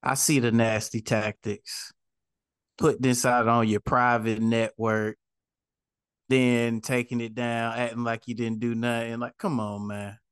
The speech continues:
Come on, man. I, I, I can't respect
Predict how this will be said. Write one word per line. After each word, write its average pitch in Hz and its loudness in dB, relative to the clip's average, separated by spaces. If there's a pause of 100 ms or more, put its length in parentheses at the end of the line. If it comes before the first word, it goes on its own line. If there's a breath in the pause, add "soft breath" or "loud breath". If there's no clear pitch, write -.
(480)
Come 127 -2
on, 104 -6
man. 101 -10
I, 127 0
I, - -4
I 147 4
can't 147 -2
respect 110 -8